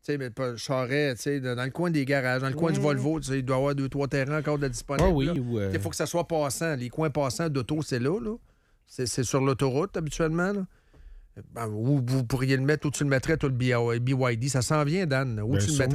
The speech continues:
Speaker 2: Marais, là, je veux dire,
Speaker 1: Marais,
Speaker 2: tout est
Speaker 1: parfait.
Speaker 2: là.
Speaker 1: Tout est là. OK. Les ballons ici, les ça, il y a un line-up dehors, là. Il y a un line-up dehors. Venez essayer ça.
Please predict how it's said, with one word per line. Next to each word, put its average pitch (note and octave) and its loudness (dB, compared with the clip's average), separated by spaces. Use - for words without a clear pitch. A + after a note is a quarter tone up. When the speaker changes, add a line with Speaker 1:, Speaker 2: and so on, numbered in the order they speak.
Speaker 2:
Marais, D3+ 4
là, G3 -2
je D3 0
veux C#3+ 4
dire, - -
Speaker 1:
Marais, F3 4
Speaker 2:
tout E3+ 0
est F#3+ 2
Speaker 1:
parfait. D#3 4
Speaker 2:
là. D#3 2
Speaker 1:
Tout E3 -4
est D#3+ -2
là. D3 -6
OK. D#3 -10
Les E3+ -4
ballons F3 -2
ici, D#3 -6
les D3 -2
ça, - -6
il D#3+ -6
y C#3+ -2
a C3+ -4
un - -4
line-up C#3+ -4
dehors, C3+ -4
là. - -18
Il - -20
y - -18
a A2+ -10
un C3+ -4
line-up E3+ -4
dehors. C3+ -6
Venez C3 2
essayer C#3+ 2
ça. D#3+ -6